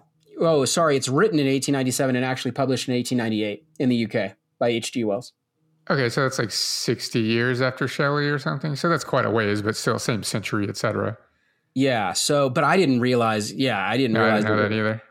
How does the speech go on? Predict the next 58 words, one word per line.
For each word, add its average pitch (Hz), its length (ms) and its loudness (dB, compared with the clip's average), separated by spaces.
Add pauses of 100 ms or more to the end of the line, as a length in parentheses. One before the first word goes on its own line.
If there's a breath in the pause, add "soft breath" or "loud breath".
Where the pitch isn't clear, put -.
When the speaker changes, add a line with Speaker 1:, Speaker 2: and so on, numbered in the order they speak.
(140)
Speaker 1:
Yeah, 95 220 -2 (160)
okay. 123 280 -2
Anyway, 156 300 2
th-, - 220 -6
whatever. 107 460 -2
We're 117 100 -4
getting 117 140 0
off 104 140 0
topic. 98 160 0
Speaker 2:
Interesting. - 280 -6
Speaker 1:
That's 151 180 0
super 185 140 4
Speaker 2:
Okay, 156 60 2
so 147 40 2
she 139 60 2
Speaker 1:
interesting. 202 220 2
Speaker 2:
gives 190 180 2
some 180 120 2
examples 127 400 0
of 113 100 2
the 110 60 -2
human-centered 131 580 -2
paradigm. 110 560 0 (840 loud breath)
Maze 139 340 2
Runner, 135 340 4
The 117 120 2
Death 120 300 0
Curve, 113 300 2
which 113 140 -2
I 110 100 0
have 107 100 0
not 104 200 -2
seen. 104 380 -2 (460 loud breath)
Mission 147 220 0
Impossible 135 440 0
Fallout, 113 520 2
which 110 140 -2
I 110 80 0
have 101 240 -2
seen. 104 280 -2
Pacific 131 500 -2
Rim 113 300 0
Uprising, 139 560 2
which 127 140 -2
I 117 100 0
have 110 260 -2
seen. 110 380 0 (340 soft breath)
Uh, 120 200 2
and 117 100 0
then 117 140 2
we 131 100 4
came 131 200 -2
up 113 180 -2
with, 113 120 0
like, 110 240 0
The 120 80 0
Walking 113 400 0
Dead, 101 380 0